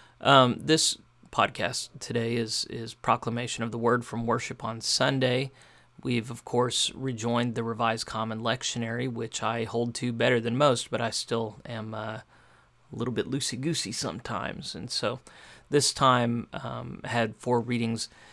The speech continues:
dealing with what it means to be, uh, children of Abraham. Um, and, w-, you know, that, that ties into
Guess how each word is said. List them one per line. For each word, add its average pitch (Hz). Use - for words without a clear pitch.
dealing 127
with 117
what 131
it -
means 123
to 117
be, 120
uh, 113
children 151
of 120
Abraham. 120
Um, 117
and, 120
w-, 123
you 143
know, 117
that, 120
that 120
ties 117
into 117